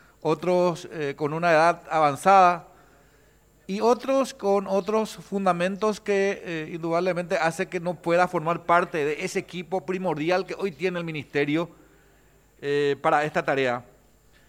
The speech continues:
Entonces, lo que nosotros analizamos es, eh, en relación al ingreso que tiene, eh, el funcionario. Y en este momento el ministerio no tiene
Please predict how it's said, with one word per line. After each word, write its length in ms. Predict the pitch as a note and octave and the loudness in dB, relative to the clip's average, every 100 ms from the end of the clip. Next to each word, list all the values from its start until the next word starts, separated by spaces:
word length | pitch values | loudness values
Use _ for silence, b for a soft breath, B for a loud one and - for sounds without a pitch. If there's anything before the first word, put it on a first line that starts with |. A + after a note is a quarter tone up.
| b - | b -14
Entonces, 340 | D#3+ G#3 A3+ | -4 -4 -2
lo 160 | A3+ G#3+ | -2 0
que 140 | G#3+ | -2
nosotros 320 | G#3 G#3+ G#3+ | -2 -4 -2
analizamos 520 | A#3+ A#3 G3+ A3 G#3+ | -2 -2 -2 -2 -2
es, 80 | A3 - _ _ | -6 -8 _ _
eh, 680 | D3+ E3+ E3+ E3 E3 D#3+ - _ _ | -12 -8 -8 -6 -8 -10 -14 _ _
en 120 | - F3+ | -10 -4
relación 320 | F#3+ E3+ G#3 | -4 -2 -2
al 120 | G#3+ | 0
ingreso 420 | G3 F3+ A3 A3 | -2 0 0 0
que 100 | F3 | -2
tiene, 460 | C#3+ D#3 D3+ D3 C#3+ _ _ _ - | -2 -4 -4 -6 -10 _ _ _ -20
eh, 140 | - D3+ | -14 -8
el 140 | C#3+ | -6
funcionario. 680 | C#3+ E3+ E3+ C#3 C#3 B2+ C3 - b b b b b b _ | -4 -4 -2 0 0 0 -4 -10 b b b b b b _
Y 100 | F3+ | -2
en 100 | F#3+ | 2
este 180 | A3 A3+ | 2 4
momento 400 | B3+ G#3+ A3+ A#3 | 2 2 -2 -2
el 60 | A#3 | -4
ministerio 720 | A3 F3+ G#3+ G#3+ A3+ G#3+ - | -4 -2 -2 0 0 -2 -6
no 280 | D#3+ F#3 G#3 | -10 -6 -6
tiene 600 | E3 G3+ G#3 G#3+ G#3+ - | -4 -2 -2 -4 -8 -12